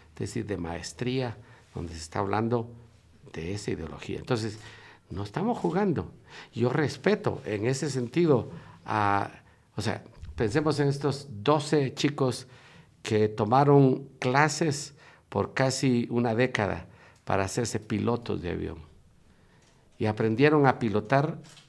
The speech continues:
aviones Boeing. Y no les interesaba aterrizar. Les interesaba volarlos, saberlos dirigir a las Torres Gemelas, al Pentágono norteamericano y a la Casa Roja, el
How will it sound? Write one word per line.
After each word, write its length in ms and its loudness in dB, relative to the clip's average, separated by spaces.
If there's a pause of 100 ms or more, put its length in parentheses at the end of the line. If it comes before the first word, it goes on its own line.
(240)
aviones 720 0 (220)
Boeing. 580 -2 (1400)
Y 80 2
no 100 6
les 140 4
interesaba 520 4
aterrizar. 480 -2 (1500)
Les 120 -6
interesaba 600 2
volarlos, 640 4
saberlos 440 0
dirigir 500 -2 (280)
a 80 -8
las 180 -4
Torres 280 -2
Gemelas, 580 0 (300)
al 120 -6
Pentágono 540 0
norteamericano 720 0
y 60 4
a 60 4
la 100 0
Casa 280 -4
Roja, 320 2 (320)
el 140 0